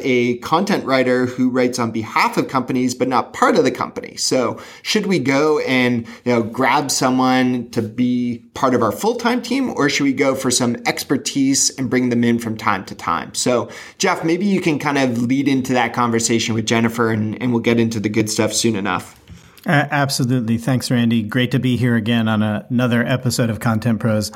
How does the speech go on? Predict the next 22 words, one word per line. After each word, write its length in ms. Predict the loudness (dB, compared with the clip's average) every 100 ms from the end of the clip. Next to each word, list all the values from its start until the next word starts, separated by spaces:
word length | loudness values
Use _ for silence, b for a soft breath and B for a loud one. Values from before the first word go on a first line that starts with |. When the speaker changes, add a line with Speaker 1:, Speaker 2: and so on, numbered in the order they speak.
| B
Speaker 2:
by 140 | -2 0
your 180 | 2 0
side, 380 | 2 2 2
as 120 | 0 0
you 100 | -2
say, 460 | 0 2 0 -2 -4
virtual 540 | -2 0 0 0 -2
side, 380 | 0 0 2 2
I 100 | 0
guess, 400 | 0 -2 -2 -8 B B -4
since 240 | -2 0
we 140 | 0
are 320 | 2 2 0 0
not 220 | 0 2
only 220 | 2 2
in 100 | 2
different 380 | 0 0 -2 0
locales, 720 | -2 0 0 2 2 0 -2
but 380 | -2 -4 -6 _
technically 400 | -4 0 0 2
different 400 | 0 0 -2 -2
countries. 540 | 0 0 0 -2 -8